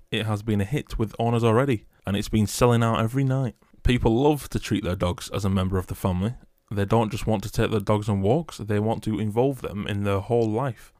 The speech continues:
said the events manager Nathan Wrigglesworth. Only humans get seats,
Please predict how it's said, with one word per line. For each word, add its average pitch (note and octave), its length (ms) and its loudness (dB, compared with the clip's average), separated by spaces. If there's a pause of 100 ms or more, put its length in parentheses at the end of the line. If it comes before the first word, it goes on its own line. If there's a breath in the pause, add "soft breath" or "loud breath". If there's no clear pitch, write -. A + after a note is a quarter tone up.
said G2 300 -2
the G#2 120 0
events G2+ 440 -2
manager G2 320 -2
Nathan G#2 560 -2
Wrigglesworth. G#2+ 920 -2 (200)
Only C3 220 2
humans C3 380 2
get - 180 -2
seats, - 400 -2